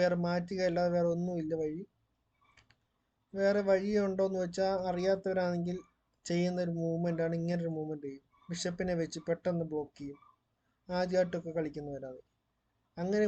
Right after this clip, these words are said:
മൂവ്മെന്റ് ചെയ്യും, വീണ്ടും ബിഷപ്പ് വെച്ച് വീണ്ടും വെട്ടി, വീണ്ടും പഴയ സ്ഥിതിയായി. റൂക്കിനും നൈറ്റിനും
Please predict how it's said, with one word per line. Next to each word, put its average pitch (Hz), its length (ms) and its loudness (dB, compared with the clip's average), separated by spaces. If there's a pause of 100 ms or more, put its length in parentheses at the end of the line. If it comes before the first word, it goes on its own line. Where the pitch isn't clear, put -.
മൂവ്മെന്റ് 185 340 0
ചെയ്യും, 196 200 0
വീണ്ടും 196 340 0
ബിഷപ്പ് 175 340 -4
വെച്ച് 165 220 -4
വീണ്ടും 180 360 -2
വെട്ടി, 170 240 -4 (260)
വീണ്ടും 175 380 0 (720)
പഴയ 175 340 4
സ്ഥിതിയായി. 156 440 -4 (560)
റൂക്കിനും 180 480 -2 (1600)
നൈറ്റിനും 214 560 2